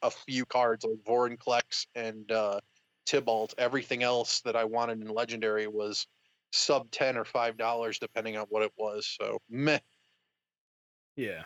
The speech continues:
Speaker 2: there's not. Yeah. Yeah.
Speaker 1: Don't
Speaker 2: <laughs>
Speaker 1: jump the gun. Buy singles where you need to. Some of the cards are powerful, but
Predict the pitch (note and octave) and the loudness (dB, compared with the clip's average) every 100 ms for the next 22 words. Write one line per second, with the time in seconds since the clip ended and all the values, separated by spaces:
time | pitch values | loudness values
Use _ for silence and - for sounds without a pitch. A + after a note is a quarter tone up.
0 | - C#3+ G#2 F2+ - _ _ _ _ _ | -8 -8 -8 -14 -20 _ _ _ _ _
1 | _ _ _ - F#2 - - _ _ _ | _ _ _ -10 -10 -10 -18 _ _ _
2 | _ _ C3+ G#2 D2+ - - - - - | _ _ -2 -2 -4 -14 -4 0 4 6
3 | G3 A3 E3 - - B2+ F3+ - - F#3+ | 6 4 2 2 0 0 0 -2 -2 0
4 | F#3 F3 E3 G3 A3 - - D#3 E3+ - | 0 -2 0 0 0 -8 -4 2 2 2
5 | F3 F3 F3+ F#3 F#3+ F#3+ F#3+ F3+ F#3+ G3+ | 2 2 2 0 2 0 0 -2 -2 -2
6 | F#3 C#3+ C#3+ C#3+ - D#3 C#3+ C#3+ - E3 | 0 0 0 0 2 2 0 -2 2 2
7 | E3 D3+ E3+ D3 C3 | 2 0 -2 0 0